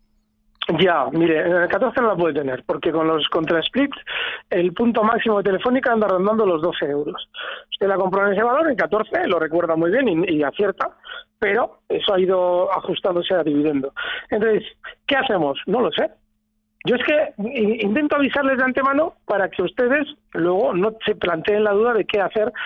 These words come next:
cuando está clarísimo que un valor va a caer y no hemos hecho nada. No lo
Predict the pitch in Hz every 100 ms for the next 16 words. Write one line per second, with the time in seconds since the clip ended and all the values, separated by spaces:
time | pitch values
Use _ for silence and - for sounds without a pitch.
0 | - - - - 196 202 233 - _ _
1 | - 233 - 190 233 226 214 185 185 185
2 | 170 170 151 185 220 285 330 370 _ _
3 | - _ _ 190 190 180 156 165 - 147
4 | 135 113 - _ _ _ _ _ - 190
5 | 143 - _ - 285 - -